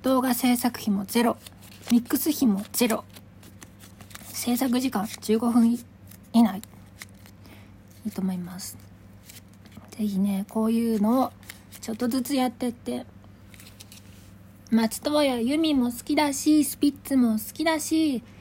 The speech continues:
井上陽水も好きだし、うん、あと、夜遊びのやつもやりたいし、なんだろうな。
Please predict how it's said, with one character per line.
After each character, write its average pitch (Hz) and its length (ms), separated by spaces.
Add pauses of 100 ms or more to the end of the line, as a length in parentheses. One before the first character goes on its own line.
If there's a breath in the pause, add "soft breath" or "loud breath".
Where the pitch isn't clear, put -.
(240 loud breath)
井 247 80
上 320 300
陽 359 200
水 359 200
も 226 120
好 - 120
き 254 100
だ 233 140
し、 240 440 (840)
う - 20
ん、 202 480 (640 loud breath)
あ 254 100
と、 220 260 (180)
夜 302 200
遊 381 140
び 226 240 (320)
の 226 100
や 220 80
つ 220 120
も 214 100
や 202 140
り 202 120
た 214 240
い 202 120
し、 202 560 (2500)
な 294 120
ん 277 80
だ 240 120
ろ 202 100
う - 20
な。 226 540